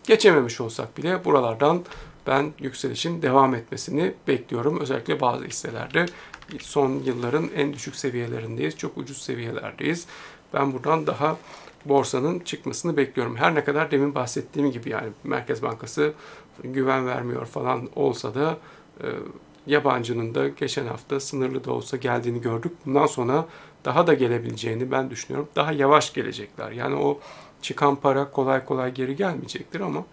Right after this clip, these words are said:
bir şekilde gelecektir. Yani bu bizim, e, Merkez Bankası'nın yaptığı işlere rağmen gelecektir. Ve bu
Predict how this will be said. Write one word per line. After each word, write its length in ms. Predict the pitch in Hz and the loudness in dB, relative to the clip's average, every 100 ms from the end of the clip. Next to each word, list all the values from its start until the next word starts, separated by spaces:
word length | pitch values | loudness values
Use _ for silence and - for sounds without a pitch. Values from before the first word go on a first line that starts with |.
| - - - _ - | -20 -20 -20 _ -8
bir 60 | |
şekilde 600 | 240 135 120 117 151 208 - - | -4 -4 -6 -4 -4 -4 -8 -6
gelecektir. 800 | 160 180 185 185 - 123 104 - - | -2 0 2 0 0 -6 -6 -10 -4
Yani 340 | 135 120 117 113 | -2 -2 -4 -4
bu 160 | 135 127 | -4 -4
bizim, 320 | 127 131 127 - - 127 | -4 -6 -8 -16 -16 -10
e, 220 | 123 113 117 - 156 | -8 -8 -12 -14 -8
Merkez 360 | 135 120 123 120 | -8 -6 -8 -6
Bankası'nın 420 | 120 - - 123 | -6 -8 -8 -4
yaptığı 300 | 123 117 - | -4 -6 -10
işlere 400 | - - 123 120 | -10 -4 -2 -2
rağmen 360 | 110 - 196 226 - - - - | -2 -4 -4 -6 -14 -20 -10 2
gelecektir. 640 | 175 165 151 - 110 208 - | 4 4 2 -2 -6 -6 -6
Ve 160 | - 92 | -4 -2
bu 200 | 156 | -4